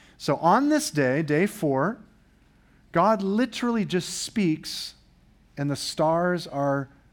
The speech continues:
uh, birthed into existence. Now, I personally believe that when God spoke the galaxies into existence,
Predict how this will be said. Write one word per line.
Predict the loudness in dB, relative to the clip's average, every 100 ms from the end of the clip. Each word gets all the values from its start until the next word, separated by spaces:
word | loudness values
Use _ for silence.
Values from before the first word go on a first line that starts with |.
| _ _ _ _ -20
uh, | -16 -14 -4
birthed | -2 -2 -4 -12 -20 -8
into | -6 -4 -4 -2 -2 -4
existence. | -10 -8 -10 -10 -16 -16 -20 -6
Now, | -2 2
I | 0
personally | 0 -4 -2 -2 -2
believe | -2 -2 -2 -4 -8 -20 -20 -20 -20 -20 -20 -20 -6
that | 0 2 2 -2
when | -4 -2 -2
God | 2 2 0
spoke | -4 -2 -2 -2
the | -4
galaxies | 0 2 2 0 -2 -4 -2
into | -2 -2
existence, | -2 -6 -6 -4 -4 -6 -14